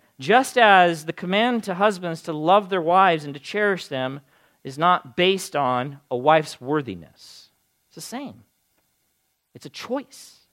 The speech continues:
It's a decision by the power of God to make, and not once, but over and over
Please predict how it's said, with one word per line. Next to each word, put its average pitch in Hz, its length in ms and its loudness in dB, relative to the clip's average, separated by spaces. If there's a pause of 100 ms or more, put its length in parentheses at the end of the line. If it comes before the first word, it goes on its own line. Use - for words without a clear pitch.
(300)
It's - 80 -20
a 151 40 -18
decision 170 580 -18 (1700)
by 127 80 -6
the 139 80 -8
power 196 420 2
of 185 100 -4
God 214 300 2
to 196 100 -6
make, 180 460 -6 (100)
and 151 200 -4
not 196 240 2
once, 214 420 0
but 170 380 -2 (440)
over 165 540 -4 (480)
and 123 200 -12
over 170 580 -4